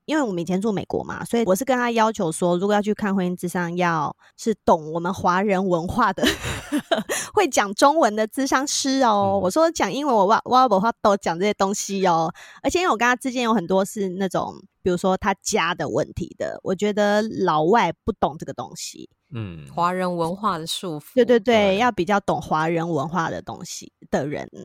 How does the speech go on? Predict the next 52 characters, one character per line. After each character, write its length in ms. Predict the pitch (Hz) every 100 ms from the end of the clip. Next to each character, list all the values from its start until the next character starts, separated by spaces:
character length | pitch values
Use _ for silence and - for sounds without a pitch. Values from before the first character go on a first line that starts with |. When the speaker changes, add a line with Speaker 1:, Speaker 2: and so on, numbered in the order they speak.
| -
Speaker 1:
那 220 | - 240
他 180 | - 214
的 60 |
态 160 | 185 214
度 120 | 196
就 160 | 190 180
是 300 | 185 170 -
，“那 120 | 214
你 100 | 165
去 140 | - 175
找。” 280 | - - - _ _ -
你 40 |
知 80 | 185
道 60 | 170
吗？ 260 | 151 - 185
他 120 | 277
就 100 | 302
不 100 | 247
会 120 | 240
说 320 | - 214 208
，“那 140 | 233 226
他 100 | 208
找 260 | - 156
好 160 | 165 160
的 120 | -
时 100 | -
候 60 | 165
我 80 | -
们 120 | -
一 40 |
起 120 | - -
去。” 160 | - -
Speaker 2:
这 80 |
很 80 | 185
没 160 | 113 117
诚 260 | - 117
意 260 | 123 151 113
耶。 460 | 98 90 85 - 104 _ _
Speaker 1:
Yeah， 260 | 214 262 294 494 587 554 539 523
你 120 | 247
现 120 | 277
在， 140 | 262 233
你 100 | 233
看 160 | 269
是 120 | 285 294
不 40 |
是 60 | -
该 200 | 240 247
离？ 260 | 208 170
Speaker 2:
<laughs> 0 |
是。 460 | 480 330 - 427
Speaker 1:
<laughs> 0 | 440